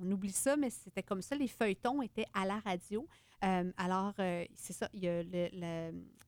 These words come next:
Michel Maire Bouchard a écrit une pièce en deux mille quatre à peu près qui s'appelle Le peintre des Madones. Et durant le confinement, ils ont décidé, là, je suis pas certaine, je, je pense que c'est parce qu'il était supposé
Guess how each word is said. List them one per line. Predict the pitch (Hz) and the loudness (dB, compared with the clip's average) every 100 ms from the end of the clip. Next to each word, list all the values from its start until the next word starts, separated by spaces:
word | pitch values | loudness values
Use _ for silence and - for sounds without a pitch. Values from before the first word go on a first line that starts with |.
| _ | _
Michel | 202 185 254 | -4 2 2
Maire | 311 | 2
Bouchard | 277 - 254 254 | -2 -2 -2 -2
a | 202 | -4
écrit | - 233 | -2 -2
une | 208 | -2
pièce | 262 - | -4 -4
en | 190 | -4
deux | 185 247 | 0 0
mille | 247 196 | 0 -2
quatre | - 254 | -12 -12
à | |
peu | 220 180 | -6 -6
près | - 226 | -6 -12
qui | - | -4
s'appelle | 185 180 196 196 190 | -4 0 0 0 -2
Le | 190 170 | -2 -4
peintre | 220 269 - | -2 -6 -2
des | 190 180 | 0 0
Madones. | 180 165 170 233 240 - - _ | 0 -2 -4 -4 -6 -8 -20 _
Et | 226 | 0
durant | 196 208 214 | 2 -2 0
le | 302 262 | 2 2
confinement, | - 202 - 185 185 226 - | 2 -2 0 0 2 0 -2
ils | 196 180 | -2 0
ont | 185 | 0
décidé, | 180 220 - - 240 269 320 - _ _ - | 0 -4 -6 -2 0 2 -2 -6 _ _ 2
là, | 311 | 2
je | |
suis | - | 4
pas | - | 0
certaine, | 403 277 220 254 285 277 | 0 -2 0 2 2 0
je, | - - | -6 -12
je | - - | -12 -2
pense | 294 415 - | 0 0 -2
que | 220 | -4
c'est | 196 | -2
parce | - - | -6 -8
qu'il | - | -8
était | 208 202 | -6 -4
supposé | - - 285 269 254 285 294 | -4 0 2 2 2 0 0